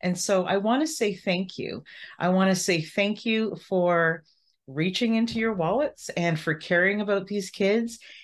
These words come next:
and for helping me share the joy and, and memories and pride and, I don't know, everything that goes along with what these children felt in that moment. And it's not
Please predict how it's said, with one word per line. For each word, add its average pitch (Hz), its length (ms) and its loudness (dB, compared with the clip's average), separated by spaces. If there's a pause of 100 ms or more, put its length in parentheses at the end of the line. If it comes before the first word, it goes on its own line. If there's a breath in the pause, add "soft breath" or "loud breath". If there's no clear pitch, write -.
(120)
and 170 200 0
for 156 400 2
helping 185 460 0
me 196 120 0
share 180 320 0
the 175 120 -2
joy 160 640 0
and, 147 400 -2 (720 loud breath)
and 165 360 2
memories 208 840 0 (120)
and 151 520 0 (240)
pride 196 800 0 (120)
and, 143 480 0 (720 loud breath)
I - 140 -2
don't 269 200 2
know, 240 260 2
everything 254 460 0
that 220 180 0
goes 208 240 -2
along 185 300 2
with 175 180 0
what 185 140 -2
these 190 200 -4
children 170 460 0
felt 151 420 -4
in 143 100 -2
that 127 200 -4
moment. 147 340 -2 (1300 loud breath)
And 233 140 4
it's 254 180 0
not 381 180 2